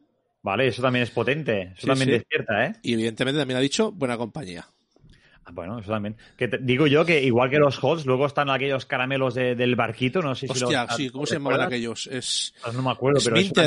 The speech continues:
Speaker 1: también
Speaker 2: algo
Speaker 1: era,
Speaker 2: así, ¿no?
Speaker 1: eso también era un viaje que a eso sí te entra sueño, mira, oye, pues, pues si alguna vez veo por gasolinera, voy a algún estanco y veo, compraré un paquete de esos, porque, oye, pues,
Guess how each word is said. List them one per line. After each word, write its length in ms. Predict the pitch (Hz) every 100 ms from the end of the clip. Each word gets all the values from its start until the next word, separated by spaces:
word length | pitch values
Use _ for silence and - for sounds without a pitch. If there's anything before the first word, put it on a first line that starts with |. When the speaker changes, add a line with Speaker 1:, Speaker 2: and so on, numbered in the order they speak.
| 131
Speaker 1:
también 20 | 160
Speaker 2:
algo 100 | 139
Speaker 1:
era, 40 |
Speaker 2:
así, 220 | - 170
¿no? 560 | 151 220 202 151 143 143
Speaker 1:
eso 100 | - 147
también 320 | 147 - 143
era 120 | 143
un 120 | 139
viaje 440 | 131 131 131 170 139
que 180 | 131
a 80 | 117
eso 180 | 110 143
sí 100 | 131
te 60 | 143
entra 200 | 139 127
sueño, 280 | 127 160
mira, 240 | 135 156 117
oye, 180 | 143 123
pues, 280 | 98 101 - _ _ _
pues 160 | - 107
si 120 | 113
alguna 340 | 110 104 131 147
vez 140 | 139
veo 200 | 151 147
por 140 | 147
gasolinera, 500 | 143 135 - 139 147
voy 160 | 143 139
a 40 |
algún 200 | 135 139
estanco 360 | 135 - 135 135
y 40 |
veo, 160 | 131 180
compraré 320 | 160 131 127
un 60 | 131
paquete 240 | 131 123
de 80 | 131
esos, 200 | 151 170
porque, 260 | - 110 120
oye, 200 | 147 98
pues, 240 | 101 -